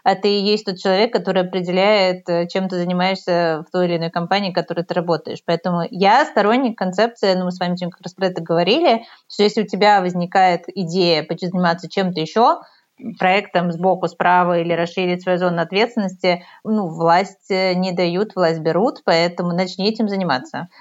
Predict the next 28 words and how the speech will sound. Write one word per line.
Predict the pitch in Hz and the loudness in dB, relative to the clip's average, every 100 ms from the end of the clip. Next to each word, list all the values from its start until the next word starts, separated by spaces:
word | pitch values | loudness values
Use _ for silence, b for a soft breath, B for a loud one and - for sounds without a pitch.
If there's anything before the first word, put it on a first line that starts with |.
| B | B
Можешь | 190 202 214 220 | 0 2 0 -2
попросить | 208 202 196 180 | -2 -2 -2 -4
начальника, | 160 - 240 285 262 240 226 214 208 202 | -4 2 4 4 4 2 2 4 4 4
можешь | 180 175 175 180 | 2 0 -2 -6
просто | - 190 185 | -2 -2 0
начать | 180 180 208 214 220 | -2 2 2 2 2
это | 208 | -2
делать | 180 196 190 | 2 2 2
и | 185 | 0
прийти | 190 190 190 | -4 -2 0
и | |
рассказать: | 180 180 180 180 185 | -2 -2 0 0 0
«А | |
вот | 175 | 0
я | 175 | 0
начал | 175 170 180 | -2 -2 -2
этим | 170 180 | -2 -4
заниматься». | 165 165 165 196 254 254 202 | -4 -4 0 2 2 0 -4
Ну, | 185 | -2
в | |
общем, | 196 - 175 | -4 -4 -2
я | 190 262 | 4 2
сторонник | 311 220 220 247 220 | 2 0 2 0 0
того, | 202 220 | -2 -2
что | 214 | -2
начни | 190 196 - 208 | -2 -2 -2 0
это | 240 226 | 0 -2
делать. | 165 190 339 415 381 | -2 2 4 4 0